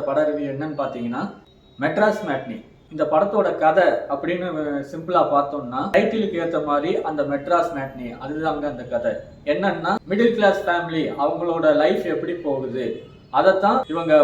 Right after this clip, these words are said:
படமா பண்ணியிருக்காங்க. இப்ப இந்த விமர்சனத்தை நம்ம தெளிவா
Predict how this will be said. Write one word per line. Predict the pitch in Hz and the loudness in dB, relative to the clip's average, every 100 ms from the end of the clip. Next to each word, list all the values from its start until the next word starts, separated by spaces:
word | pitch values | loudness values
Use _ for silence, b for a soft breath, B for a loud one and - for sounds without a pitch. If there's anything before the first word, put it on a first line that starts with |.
| 151 | 8
படமா | 156 175 156 | 4 2 0
பண்ணியிருக்காங்க. | 151 160 143 127 117 113 208 - - - - - - | -2 -4 -4 -4 -2 -2 -2 -6 -16 -20 -20 -20 -10
இப்ப | 147 - 247 | -6 2 4
இந்த | 190 165 156 | 4 2 0
விமர்சனத்தை | 180 - 190 151 180 180 | 0 -2 -4 -2 0 0
நம்ம | 151 - | -2 -2
தெளிவா | 156 165 | 0 2